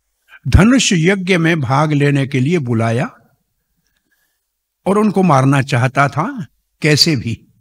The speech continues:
और अक्रूर जी दोनों भाइयों को लाए। और भाई कहाँ रहे? नंद बाबा के जहां डेरा डाला था एक बगीचे में मथुरा के किनारे पे,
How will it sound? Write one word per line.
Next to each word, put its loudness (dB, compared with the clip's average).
और 0
अक्रूर 0
जी -2
दोनों 0
भाइयों 0
को -4
लाए। 2
और 4
भाई 4
कहाँ 2
रहे? 0
नंद 6
बाबा 4
के 0
जहां 4
डेरा 4
डाला 4
था 2
एक 0
बगीचे 2
में 4
मथुरा 2
के -2
किनारे 2
पे, -4